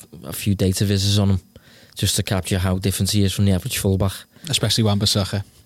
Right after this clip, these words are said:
Speaker 1: Yeah, especially
Speaker 2: <laughs>
Speaker 1: Wan-Bissaka, yeah. And I posted another two today for Europe's top five leagues, and even compared to European fullbacks, he's in a different league,
Speaker 2: He's
Speaker 1: so.
Speaker 2: the best fullback in the world, isn't he?
Speaker 1: On the ball, yeah.
Speaker 2: Yeah,
Speaker 1: Without
Speaker 2: yeah.
Speaker 1: doubt.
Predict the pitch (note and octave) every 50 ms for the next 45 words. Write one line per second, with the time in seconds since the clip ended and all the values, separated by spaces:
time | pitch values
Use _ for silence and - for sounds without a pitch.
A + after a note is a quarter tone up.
0 | _ _ - - G#2+ A#2 G2+ - - - G#3 - G3 C#4+ A#2+ G2+ G#2+ F3 F#2+ -
1 | F3 - G#2+ D#3+ D#3 G2+ G2 F#2+ G2 F2 F#2+ F#2+ F#2 - A2+ G#2 G2+ - A2 G2+
2 | G2+ G2 F#2+ G#2 - - - - G2 F#2+ - - G2 G#2 G2 F#2+ G2 F#2+ G#2 -
3 | - - G2+ F#2+ G2 F#2 F#2 G2 G2+ G2 - - - G#2 F#2+ - - G2+ F#2+ F#2+
4 | G2 F#2+ F#2 F#2 F#2 - - - - _ F#2+ F#2+ F#2+ F#2+ F2+ G2 F#2 - F#2+ F#2
5 | G#2 G2 F#2 F2+ - F#2+ F#2+ F#2 F2+ F2+ - - G2 F#2+ F#2 F#2+ - G2+ G2 F#2+
6 | F#2+ F2+ - - G2+ F#2 F#2 F#2+ F2+ F2 F2+ - - D2+ F2 F#2 F2+ F#2 F#2 E3+
7 | - - F#3 F#3 - - G3 E3+ D3+ C3+ - B2 A2 A2 A2+ A#2 A#2 A2 A2+ B2
8 | B2+ A#2+ A#2 - _ _ - - - - - - _ - - - - _ _ _
9 | _ _ _ - C#3 C#3+ C#3 C3 A2+ - B2 B2 B2 A#2+ A#2 A2+ A2+ G#2+ G2 F#2+
10 | F#2+ - - _ - - - _ - - - - D3 G3 G3 B2+ A2 G2+ G2+ F#2+
11 | F#2+ - -